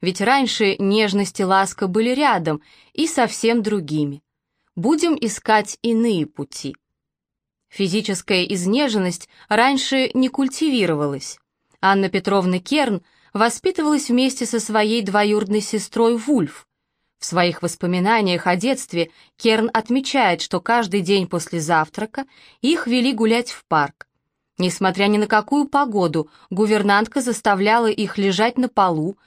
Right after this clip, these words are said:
чтобы спины были ровные, а одежда была так легка и бедна, что Анна Петровна навсегда запомнила, как мерзла в карете во время поездки к дяде из Владимира в Тамбов. Молодые женщины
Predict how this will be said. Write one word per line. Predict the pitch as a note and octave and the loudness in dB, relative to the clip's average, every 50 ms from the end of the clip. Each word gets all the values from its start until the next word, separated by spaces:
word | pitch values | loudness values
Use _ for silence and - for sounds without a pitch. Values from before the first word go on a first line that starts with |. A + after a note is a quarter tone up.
| _ _ _ | _ _ _
чтобы | - - - - A3+ G3+ A3 G#3+ | -16 -6 0 0 2 2 2 0
спины | - - - A3 A#3 B3+ D4 B3+ | -2 -4 -2 0 2 2 2 2
были | F#3+ A3+ A#3+ C4+ | 2 2 2 2
ровные, | B3+ G#3+ F#3 E3+ D#3+ D3 D3+ D#3 D#3+ D#3+ E3+ F3 _ _ _ _ _ _ _ - | 2 2 2 2 0 0 -2 -4 -4 -4 -6 -8 _ _ _ _ _ _ _ 2
а | F#3+ F#3+ | 2 2
одежда | G3 F3+ G3 B3+ C4 B3+ G#3+ A#3 | 4 2 2 2 2 2 0 0
была | G#3 G#3+ G#3 G#3 G#3 | 2 2 2 2 2
так | - - A#3 A3+ A3+ - | 2 2 0 0 0 0
легка | G3+ G#3+ G#3 - - - A3+ G#3+ F#3+ | -2 -2 -2 -2 -2 0 2 2 2
и | - - F#3+ | 2 -2 -4
бедна, | E3 E3+ F3 D3+ E3+ F3 F#3 A3 C#4 D4+ - _ _ _ _ _ _ - | -2 -2 -2 -2 -2 -2 0 0 -2 -2 -6 _ _ _ _ _ _ -16
что | - - - A3+ G#3+ - A3 | -8 -2 0 2 4 4 4
Анна | A3+ B3 B3 A#3+ | 4 4 2 0
Петровна | - - A#3+ - B3+ D4 E4+ E4 C4+ B3+ B3+ A#3 - - | 0 -4 -4 -2 0 0 2 2 2 2 2 0 0 0
навсегда | G#3 A3 A3+ A3 - - B3+ G#3+ G#3 C4+ D4+ D4+ | 0 0 0 0 -2 -2 -2 0 2 2 2 2
запомнила, | B3 C#4+ C#4+ C#4+ - C#4 C4 A#3 G3+ F#3+ F#3 F3+ F3+ F3+ | 2 0 0 0 0 0 2 2 2 2 2 0 0 0
как | - G3 F#3+ - F#3+ | 2 0 0 0 0
мерзла | G3 G#3+ G#3 G3 F3+ E3 D#3+ E3+ E3 | 0 2 2 2 0 -2 -2 -6 -8
в | - | -4
карете | - F#3+ F#3 G3+ C4 D4 C4+ C#4 - F#3+ F3 - _ - _ _ - | -2 -2 0 0 0 0 -2 -2 -4 -6 -6 -6 _ -20 _ _ -2
во | G3+ G3+ A3 G#3+ | 0 2 2 4
время | A#3+ C#4+ D4+ D4 C#4 | 4 2 2 2 2
поездки | - B3 A#3 A3+ A3 A3+ B3+ B3 - - - A#3 | 2 2 2 2 2 2 0 -2 -2 -4 -6 -6
к | G3 F3+ | -4 -2
дяде | E3 G3+ A3 A3 A3+ A3 - A3 G#3+ - - - _ - | 0 0 2 2 0 0 -2 -4 -6 -6 -8 -12 _ -6
из | A3 F#3+ G3 | -4 -2 0
Владимира | F#3+ G3 F#3+ F#3 D#3 E3 F3+ F3+ F3+ F3 F3+ F3 | 2 2 2 2 0 0 0 0 0 0 -2 -4
в | - - | -4 -2
Тамбов. | - F#3+ F#3+ F#3+ F#3 E3 E3+ D#3+ C#3 B2+ - - _ _ _ _ _ _ _ _ _ _ _ _ _ _ _ _ _ _ _ _ | 0 0 0 0 -2 -2 -2 -4 -4 -4 -8 -18 _ _ _ _ _ _ _ _ _ _ _ _ _ _ _ _ _ _ _ _
Молодые | - F3 F#3 F#3 F3+ E3 F#3 F#3+ F#3+ F#3+ | -2 0 2 2 2 2 2 0 0 0
женщины | E3+ G3 C4 D4 C4+ A3+ - - F#3 F3 E3+ - | 0 0 0 0 0 -2 -2 -4 -4 -4 -4 -6